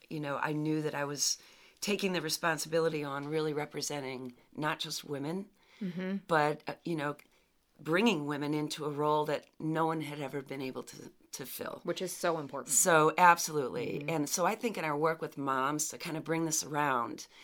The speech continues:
Speaker 1: we want to talk to the moms
Speaker 2: Mm-hmm.
Speaker 1: and the women in the households because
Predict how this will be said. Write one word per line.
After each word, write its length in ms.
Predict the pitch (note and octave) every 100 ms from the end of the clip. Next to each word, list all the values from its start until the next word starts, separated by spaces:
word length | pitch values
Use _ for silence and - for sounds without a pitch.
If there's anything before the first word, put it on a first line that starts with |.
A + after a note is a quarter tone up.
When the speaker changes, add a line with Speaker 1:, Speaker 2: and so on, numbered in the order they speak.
| - - - - -
Speaker 1:
we 300 | D#3 G#3 A3+
want 320 | D#3+ F3 F3
to 100 | -
talk 300 | - C#3 -
to 80 | -
the 80 | C#3
moms 640 | D3 C3 C3 G#2 A2 -
Speaker 2:
Mm-hmm. 100 | C3
Speaker 1:
and 120 | D3+
the 60 | D3+
women 300 | D3+ D3+ D3
in 120 | C#3
the 60 | C#3
households 640 | C#3 C#3+ - B2+ D#2+ -
because 800 | - D3+ - D3+ D3 C#3 C3 -